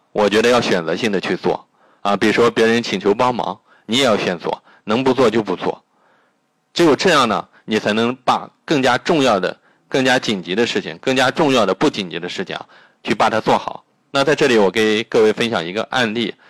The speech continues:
这个是我去年做的一个咨询案例。我们叫他丹尼吧，丹尼是这个越南语的一个翻译啊，在广州和越南之间跑。我把他的事情啊，就是他遇到了十几个事情，不知道怎么做了，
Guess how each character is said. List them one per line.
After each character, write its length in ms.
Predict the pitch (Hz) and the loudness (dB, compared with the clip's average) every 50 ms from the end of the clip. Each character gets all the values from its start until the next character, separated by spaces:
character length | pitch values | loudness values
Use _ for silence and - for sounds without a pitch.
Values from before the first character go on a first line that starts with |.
| - - _ _ _ _ | -20 -20 _ _ _ _
这 120 | - 156 | -2 0
个 80 | 131 127 | 0 2
是 140 | 117 - 131 | 2 2 2
我 140 | 113 101 92 | 2 2 2
去 180 | - - 135 | 0 0 0
年 280 | 117 101 92 90 98 107 | 0 0 0 -2 -2 -2
做 180 | - - 120 110 | 0 0 0 2
的 100 | 104 101 | 0 -2
一 60 | 101 | -2
个 100 | 107 113 | -2 -2
咨 160 | - - 131 | -2 -2 -4
询 160 | 120 120 101 | -2 -2 -2
案 160 | 98 120 120 117 | -2 -2 -2 -2
例。 220 | 123 101 82 - _ _ _ _ _ _ _ _ | -2 -4 -6 -8 _ _ _ _ _ _ _ _
我 160 | _ - 107 110 | _ -2 -2 0
们 160 | 117 123 123 | 0 0 2
叫 160 | 120 131 123 | 2 2 2
他 100 | 127 123 | 2 2
丹 240 | - 131 135 139 139 | 2 0 0 0 0
尼 140 | 120 101 87 | -2 -4 -2
吧， 200 | - - - - _ _ _ _ _ _ | -4 -6 -8 -8 _ _ _ _ _ _
丹 260 | - 131 131 135 127 | -2 0 0 0 0
尼 200 | 117 104 98 95 | -2 -2 -2 -4
是 180 | - - 107 | -2 -2 -2
这 260 | 98 101 101 95 90 82 | 0 0 0 0 -2 -2
个 360 | 87 87 80 80 - - - - | -2 -2 -2 -2 -4 -6 -6 -4
越 140 | 120 131 127 | -2 0 2
南 220 | 123 117 117 123 | 2 2 0 0
语 80 | 113 95 | 0 -2
的 80 | 87 | -2
一 80 | 90 90 | -4 -2
个 140 | 95 107 107 | -4 -4 -2
翻 260 | - 131 131 143 131 | -2 -2 -2 -2 -2
译 100 | 98 - - _ _ _ _ _ _ | -4 -8 -10 _ _ _ _ _ _
啊， 180 | _ 92 95 92 | _ -4 -2 0
在 160 | - 120 110 | 0 -2 0
广 240 | - 104 98 87 85 | 0 0 0 0 2
州 160 | 104 110 113 | 2 2 2
和 140 | - 101 101 | 2 2 2
越 160 | 110 120 107 | 2 2 0
南 260 | 98 92 90 90 101 - _ | 0 -2 -4 -4 -6 -10 _
之 140 | - - 120 | -6 -4 -2
间 180 | 113 120 120 123 | -2 -2 -2 -2
跑。 420 | - - - - - - - - _ _ - - - _ _ | -4 -4 -4 -4 -4 -4 -6 -10 _ _ -20 -20 -20 _ _
我 120 | - 110 | -4 0
把 160 | 110 135 135 | 2 2 2
他 120 | 135 135 131 | 2 2 2
的 100 | 139 131 | 2 0
事 180 | 135 - - | 2 0 -2
情 160 | 110 107 95 82 | -2 -2 -6 -6
啊， 160 | 78 87 - _ _ _ _ _ _ _ | -6 -8 -10 _ _ _ _ _ _ _
就 100 | - 117 | -2 -2
是 160 | 110 - 113 104 | 0 2 2 0
他 200 | - - - 127 | 0 0 0 0
遇 160 | 131 139 139 127 | 2 2 2 2
到 200 | 131 123 110 101 | 2 2 4 4
了 180 | 95 87 85 | 2 0 0
十 240 | 82 - - 123 120 | -2 -2 -2 -2 0
几 140 | - 139 104 | 0 0 0
个 100 | 101 98 | 0 -2
事 140 | - 107 90 | -2 -4 -4
情， 180 | - 82 71 - - _ _ _ | -4 -8 -14 -16 -20 _ _ _
不 80 | - 127 | -4 0
知 120 | 123 127 | 2 2
道 120 | 123 117 107 | 2 2 2
怎 120 | 104 95 | 0 -2
么 120 | 85 87 90 | -2 -2 0
做 200 | - 110 95 78 | 0 0 0 0
了， 120 | 85 | -2